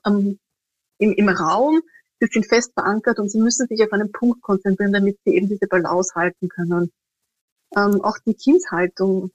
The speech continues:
wo sie am Boden knien und die Arme nach vorne gebeugt sind. Äh, die Kinn, das, die Stirn ist am Boden, liegt am Boden auf. Es beruhigt das Nervensystem, weil alle Vorbeugen mit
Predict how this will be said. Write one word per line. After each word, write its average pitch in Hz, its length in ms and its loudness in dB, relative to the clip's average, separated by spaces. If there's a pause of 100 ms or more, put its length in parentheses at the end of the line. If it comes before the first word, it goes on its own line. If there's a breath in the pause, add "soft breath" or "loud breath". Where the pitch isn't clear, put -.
(460)
wo 202 200 0
sie 214 300 0
am 196 240 0
Boden 254 640 2
knien 269 460 4
und 214 240 -2
die 208 240 2
Arme 226 340 2
nach 220 140 -2 (140)
vorne 226 280 2
gebeugt 208 560 0
sind. 220 320 0 (680)
Äh, 202 220 2
die 202 120 -4
Kinn, 247 540 2 (340)
das, 214 180 4 (120)
die 208 60 -2
Stirn 240 480 2
ist - 300 -2
am 196 200 2
Boden, 262 520 2 (440)
liegt 233 200 0
am 220 120 2
Boden 233 280 0
auf. 208 260 -2 (460)
Es - 140 -12
beruhigt 233 600 0 (640)
das 208 140 -2
Nervensystem, 185 840 0
weil 185 160 -4
alle 214 280 2 (160)
Vorbeugen 220 600 0
mit 208 180 -4